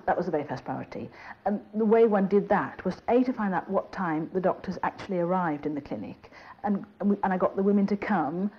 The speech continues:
just before they arrived. Not an hour or half an hour beforehand, but just before they arrived.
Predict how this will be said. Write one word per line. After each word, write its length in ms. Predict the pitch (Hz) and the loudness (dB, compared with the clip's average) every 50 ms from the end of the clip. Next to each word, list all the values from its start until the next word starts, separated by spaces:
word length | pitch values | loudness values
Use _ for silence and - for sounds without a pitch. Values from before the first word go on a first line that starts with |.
| - - - - - | -18 -20 -20 -2 0
just 200 | 370 339 349 - | 0 0 0 -2
before 240 | 262 - 208 170 | -6 -2 -2 0
they 100 | 151 151 | 0 0
arrived. 720 | 143 147 151 156 151 - - - - - - - - - - - - - - - - - - - | -2 -2 -4 -8 -10 -12 -12 -12 -14 -16 -18 -16 -20 -20 -20 -20 -20 -20 -20 -20 -20 -20 -8 0
Not 240 | 240 240 240 214 - | 2 4 4 4 2
an 100 | - - | 0 2
hour 400 | 214 202 175 160 151 160 165 175 - | 4 4 4 2 4 4 4 4 4
or 140 | 180 185 | 2 0
half 280 | 170 - 202 175 165 - | 2 4 4 2 2 0
an 80 | 180 175 | -4 -4
hour 100 | 160 160 | -2 -2
beforehand, 340 | 165 165 - 175 180 185 190 | -4 -4 -2 -4 -4 -2 -2
but 160 | 208 214 - | -4 -2 2
just 240 | - 254 247 - - | 2 2 2 2 -4
before 240 | 220 - - 175 160 | -8 -6 -4 -6 -4
they 120 | 160 175 | -4 -6
arrived. 420 | 180 175 165 170 165 180 196 - | -6 -8 -8 -8 -10 -10 -12 -14